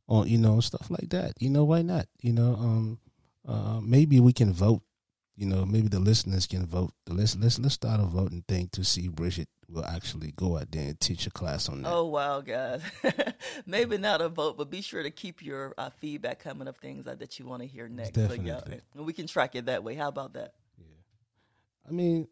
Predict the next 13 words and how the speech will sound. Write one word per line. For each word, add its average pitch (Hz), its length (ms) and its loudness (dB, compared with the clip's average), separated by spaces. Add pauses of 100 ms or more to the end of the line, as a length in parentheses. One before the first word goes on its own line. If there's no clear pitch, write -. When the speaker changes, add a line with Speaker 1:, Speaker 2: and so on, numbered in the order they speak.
(120)
Speaker 1:
<sighs> - 580 -16
if 110 220 -8
we - 40 -16
talk 117 200 0
about, 90 380 -4
let's 110 200 -4
talk - 180 -4
about 101 260 0
software. 98 420 -6
There's 185 180 -4
a 240 60 0
lot 135 260 2
of, 98 120 -4